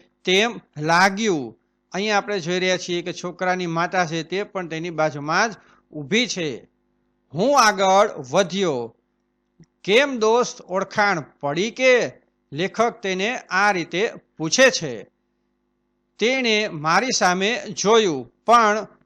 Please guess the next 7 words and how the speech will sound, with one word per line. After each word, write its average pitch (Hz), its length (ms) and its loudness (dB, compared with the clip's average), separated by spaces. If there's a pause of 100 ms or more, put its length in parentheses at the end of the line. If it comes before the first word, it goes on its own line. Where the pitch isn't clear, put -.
(100)
મને 170 340 0
ઓળખ્યો 208 680 2
નહીં, 220 500 -2 (360)
એટલે 214 520 2
પોતાના 220 520 -2
કામમાં 185 500 -2
મશગુલ 170 580 -2